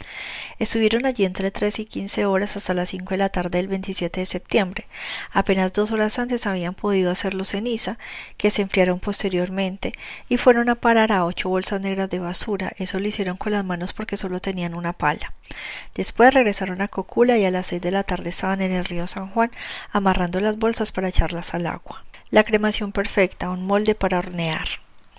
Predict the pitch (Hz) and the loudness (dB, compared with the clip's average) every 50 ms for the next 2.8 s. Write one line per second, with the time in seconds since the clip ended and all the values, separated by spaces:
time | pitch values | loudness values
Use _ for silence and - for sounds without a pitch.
0 | - - - - - - - - - - - - 214 214 - 226 220 220 214 220 | -20 -20 -18 -16 -16 -14 -16 -16 -16 -4 0 0 2 4 6 8 8 8 8 8
1 | 247 262 277 269 247 220 202 - 180 185 180 185 202 208 208 202 202 - - 185 | 6 6 6 6 6 4 4 2 0 0 0 -2 0 0 0 0 -2 -2 -2 0
2 | 175 170 175 185 185 - - - - - - 240 202 190 196 | 0 2 2 0 -2 -4 -6 -8 -2 2 4 4 4 4 0